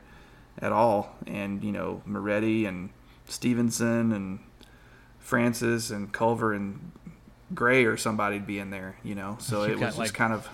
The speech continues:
Speaker 2: yeah, Justin Gray running the five. <laughs>
Speaker 1: Yeah, yeah. You, you, you kind of just went small ball here and there, and it was, uh,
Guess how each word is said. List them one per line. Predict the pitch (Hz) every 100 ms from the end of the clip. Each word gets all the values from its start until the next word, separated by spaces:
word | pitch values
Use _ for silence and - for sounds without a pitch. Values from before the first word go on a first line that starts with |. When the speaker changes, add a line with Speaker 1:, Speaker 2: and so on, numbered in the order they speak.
| -
Speaker 2:
yeah, | 113 107
Justin | 120 120 - 113
Gray | 110 110
running | 110 107 104
the |
five. | 101 110 98 104 104 101
<laughs> | - 143 - -
Speaker 1:
Yeah, | - 120 110 - - -
yeah. | - 123 117 - -
You, | 123
you, | 117 117 113 -
you | 117
kind | 113 123
of | 120
just | 110 120
went | 117
small | - 110 113
ball | 107 101
here | 104 104
and | 101 101
there, | 101 101
and | 104
it | 101
was, | 101 107
uh, | 95 98